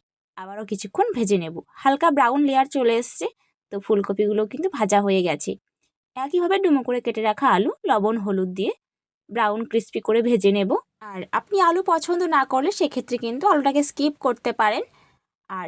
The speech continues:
চাইলে কিন্তু দু একটা আলুও ব্যবহার করতে পারেন, সেক্ষেত্রে রান্না কিন্তু খেতে বেশ ভালো হয়। তো আলু ভাজা হতে থাক, এদিকে মিক্সির মধ্যে ভাজা মশলাটা নিয়ে নিলাম, এটাকে একটু গুঁড়ো করে নেব। আধা ভাঙা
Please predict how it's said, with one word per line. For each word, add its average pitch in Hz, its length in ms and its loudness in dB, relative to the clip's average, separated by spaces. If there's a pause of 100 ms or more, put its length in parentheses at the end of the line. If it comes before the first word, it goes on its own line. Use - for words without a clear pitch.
চাইলে 233 320 -2
কিন্তু 392 160 0 (100)
দু 311 60 2 (140)
একটা - 240 -2
আলুও 214 200 0 (100)
ব্যবহার 240 360 2
করতে 214 260 -4
পারেন, 180 240 -4
সেক্ষেত্রে 214 400 -8
রান্না 214 320 0
কিন্তু 220 240 -6
খেতে 269 200 -2 (140)
বেশ 277 160 2 (180)
ভালো 180 280 0
হয়। 165 140 -6 (440)
তো - 40 -10 (160)
আলু 262 200 -2
ভাজা 320 280 0
হতে 294 260 2
থাক, 359 140 0 (200)
এদিকে 233 240 -4 (120)
মিক্সির 214 360 -4
মধ্যে 202 260 -2 (220)
ভাজা 202 200 2 (100)
মশলাটা 202 440 -4
নিয়ে 214 200 -2
নিলাম, 233 200 2 (380)
এটাকে 220 340 -2
একটু - 160 -10 (160)
গুঁড়ো 247 260 2
করে 202 220 4
নেব। 175 120 -6 (1160)
আধা 208 180 0
ভাঙা 302 180 2